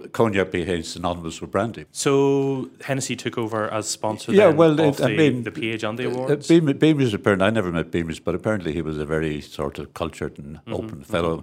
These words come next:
Speaker 2: mm-hmm.
Speaker 1: and he got on very well with David. And David said, "You know, we, it'd be great if we could get some kind of awards to recognise
Speaker 2: Mm-hmm.
Speaker 1: the best writing published every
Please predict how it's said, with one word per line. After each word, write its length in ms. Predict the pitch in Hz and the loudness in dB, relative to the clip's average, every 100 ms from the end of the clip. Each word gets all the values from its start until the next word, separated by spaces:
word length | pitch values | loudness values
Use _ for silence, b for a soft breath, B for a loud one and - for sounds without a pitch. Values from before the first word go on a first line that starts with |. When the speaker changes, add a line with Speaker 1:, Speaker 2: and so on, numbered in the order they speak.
| - | -12
Speaker 2:
mm-hmm. 140 | 101 | -10
Speaker 1:
and 40 | 80 | -8
he 40 | 82 | -4
got 160 | 87 | 0
on 160 | 87 82 | 0 -2
very 220 | 82 76 | -4 -4
well 220 | 80 80 | -2 -4
with 180 | 69 73 | -6 -8
David. 300 | 87 82 73 | -6 -6 -8
And 80 | 71 | -8
David 260 | 87 80 | -6 -6
said, 220 | 78 85 87 | -8 -8 -6
"You 60 | |
know, 160 | 87 85 B B B B | -6 -8 B B B B
we, 140 | 110 123 | -6 -6
it'd 400 | 139 - 92 - | -8 -14 -14 -6
be 80 | 110 - _ - | -6 -8 _ 2
great 280 | 127 139 | 2 2
if 80 | 113 | -2
we 100 | 90 | -4
could 160 | 90 92 | -4 -4
get 100 | 95 | -4
some 200 | - 87 | -2 -6
kind 200 | 85 85 | -4 -4
of 60 | 82 | -4
awards 500 | 78 82 92 82 - | -4 0 0 -2 -6
to 100 | - | -6
recognise 480 | 80 78 80 82 76 | -4 -4 -4 -4 -4
Speaker 2:
Mm-hmm. 80 | - | -2
Speaker 1:
the 40 | |
best 360 | 104 85 - - _ _ _ B B B - | 0 0 -2 -12 _ _ _ B B B 0
writing 420 | 90 87 85 73 | 2 2 -4 -4
published 500 | 101 82 85 - - | -2 0 -2 -6 -8
every 400 | 104 85 80 78 | -6 -4 -4 -6